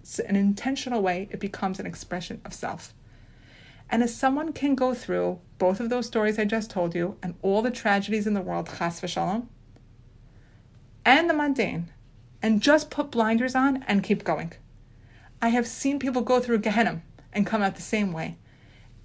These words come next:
only more entrenched in their ways. But Hashem broke our habits. Hashem broke our regular way of living,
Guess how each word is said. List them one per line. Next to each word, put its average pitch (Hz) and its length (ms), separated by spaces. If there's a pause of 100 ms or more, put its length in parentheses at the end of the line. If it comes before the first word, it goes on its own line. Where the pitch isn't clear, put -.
(140)
only 320 240
more 320 160
entrenched 349 480
in 180 100
their 165 140
ways. - 400 (1080)
But 269 240
Hashem 302 500
broke 233 320
our 180 120
habits. - 580 (360)
Hashem 262 420
broke 233 420
our 185 140
regular 220 360
way 202 160
of 175 100
living, - 320